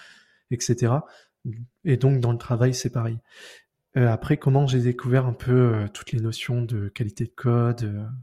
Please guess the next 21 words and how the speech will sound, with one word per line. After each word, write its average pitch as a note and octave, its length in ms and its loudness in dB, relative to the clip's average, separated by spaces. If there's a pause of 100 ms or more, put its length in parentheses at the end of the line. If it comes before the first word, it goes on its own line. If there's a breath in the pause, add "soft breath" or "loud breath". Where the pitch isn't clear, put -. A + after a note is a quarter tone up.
(260)
pour - 160 -18
citer, - 320 -2
euh, A2 120 0
quelques A#2 460 -4
autres, A#2 240 -4
euh, A2 240 0
méthodes A2+ 480 2
ou, G#2 180 -6 (600 loud breath)
ou A#2 80 2
notions, A2+ 380 2
le A#2 120 4
T A#2 160 0
D A2 140 4
D, A#2+ 500 4
euh, G#2+ 100 -2 (380)
le A#2+ 180 -2
D A#2 140 -2
D A#2 140 0
D, A#2+ 100 6
et A#2 100 6
cetera. B2 400 0